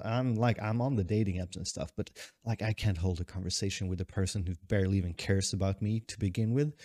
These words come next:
It's like, it's all about, like, "Oh, now you, it's time to put on your, like," <laughs> I don't know, "put, put on your magic hat and be special." And you have to try real hard to be special instead of just having a conversation, because otherwise they just won't talk to you,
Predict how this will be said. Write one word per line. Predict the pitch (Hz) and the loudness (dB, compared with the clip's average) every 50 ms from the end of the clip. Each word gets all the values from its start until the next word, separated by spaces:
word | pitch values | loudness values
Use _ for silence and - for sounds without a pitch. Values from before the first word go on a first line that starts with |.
| - - - - - | -20 -18 -16 -6 -2
It's | 120 - - | 0 2 4
like, | 143 135 113 - | 4 4 4 4
it's | 143 - - | 2 2 4
all | 135 139 135 123 | 4 4 4 6
about, | 117 120 107 | 4 4 4
like, | 107 110 98 90 | 4 2 4 4
"Oh, | 107 107 110 113 | 4 4 6 6
now | 104 107 104 107 | 6 8 8 8
you, | 113 120 127 107 95 101 87 - - | 6 6 6 4 2 -2 -4 -6 -8
it's | - - - | -6 -6 -4
time | - - 107 107 107 - | -2 0 2 2 2 2
to | - 120 120 113 104 - - - - - - - - _ _ _ - _ _ - | 2 2 4 4 2 0 -4 -20 -20 -20 -20 -20 -20 _ _ _ -20 _ _ 6
put | 135 135 139 | 8 8 8
on | 139 135 135 | 6 6 6
your, | 135 131 131 131 127 | 6 6 6 6 6
like," | 117 120 123 113 - - - | 6 6 6 4 4 4 2
<laughs> | - 101 - 127 139 147 - 98 - - | 4 4 4 4 2 0 0 0 -4 -2
I | 113 | 0
don't | 117 113 | 2 4
know, | 101 98 98 - - - - _ _ _ - | 4 2 0 -4 -18 -20 -20 _ _ _ 2
"put, | 131 123 120 - - | 2 2 2 0 -2
put | - 131 117 127 | 2 4 4 4
on | 135 135 135 | 4 4 4
your | 131 127 | 4 6
magic | 135 147 139 117 101 104 - | 6 6 6 6 4 2 2
hat | - 104 104 101 - - | 4 4 4 4 2 0
and | 107 98 98 98 95 92 95 95 101 95 | 0 2 2 2 0 0 -2 -4 -2 2
be | 131 131 123 123 120 110 | 4 4 6 6 4 2
special." | - - - - - 127 - - 117 104 101 95 - _ _ _ _ _ _ _ _ _ _ - | 2 -2 -4 2 2 2 4 4 4 4 2 2 -2 _ _ _ _ _ _ _ _ _ _ -6
And | - 107 101 98 | -2 0 2 2
you | 107 101 | 2 2
have | 113 123 127 - | 2 2 0 0
to | - 120 | -2 -2
try | - - 113 107 | -2 0 2 2
real | 95 90 117 151 160 151 139 | 2 4 4 6 6 6 4
hard | 117 - 135 120 107 92 - | 4 4 6 6 4 4 2
to | 101 | 0
be | 95 104 | 0 2
special | 101 - - 120 113 - - 107 104 | 0 0 0 0 0 0 0 -2 -2
instead | 101 98 95 - - 101 95 | -2 -2 -4 -4 -4 -4 -4
of | 90 | -4
just | 82 92 95 - - | -4 -6 -8 -8 -2
having | - 123 123 123 120 117 | 2 4 4 4 4 2
a | 117 | 2
conversation, | 107 - 113 107 98 98 - - 107 95 - - 95 92 | 2 2 2 2 2 2 0 0 -2 -2 -2 -4 -6 -6
because | 87 87 98 - | -6 -6 -4 -2
otherwise | 107 110 104 107 104 107 107 95 - | -2 0 2 2 2 2 2 0 0
they | - 113 110 | 0 0 0
just | 95 95 95 - - - | 2 0 -4 -4 -4 -6
won't | 95 87 101 113 180 190 - | -6 -4 -2 -2 -2 -4 -2
talk | - 110 110 - - | -2 -2 -2 -4 -4
to | - 101 | -4 -2
you, | 92 90 95 110 | -2 0 -2 -4